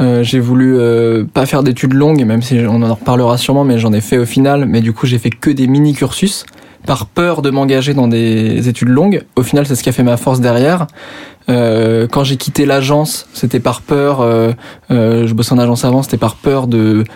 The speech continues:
m'enfermer dans un truc où je sentais que ça me correspondait pas et, et j'avais une vraie peur de ce truc-là. Et donc, en fait, c'est plus ça qui a fait que j'ai quitté mon taf pour autre chose. Euh, quand je suis rentré dans une grosse entreprise, j'ai eu très, très peur de ça parce que je voyais que ça me correspondait pas, donc je l'ai quitté.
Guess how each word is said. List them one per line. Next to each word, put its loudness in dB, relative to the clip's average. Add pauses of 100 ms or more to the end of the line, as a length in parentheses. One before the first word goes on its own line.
(100)
m'enfermer 0
dans 0
un 0
truc -2
où 0
je -4
sentais 0
que -8
ça 2
me 0
correspondait 0
pas -2
et, 0 (280)
et 0
j'avais 2
une 0
vraie 0
peur -2
de 0
ce -4
truc-là. -2
Et -2
donc, 0
en 0
fait, 2
c'est -4
plus 0
ça -2 (340)
qui -2
a 0
fait -2
que -4
j'ai -2
quitté -2
mon 0
taf -2
pour -2
autre 0
chose. 0 (480)
Euh, 2
quand -2
je -4
suis 0
rentré 0
dans 2
une 2
grosse 0
entreprise, 0
j'ai 0
eu 0
très, -2
très -2
peur 0
de 2
ça 0
parce -4
que -2
je 0
voyais 2
que -6
ça 0
me 0
correspondait 0
pas, -2 (380)
donc 2
je 0
l'ai 0
quitté. -2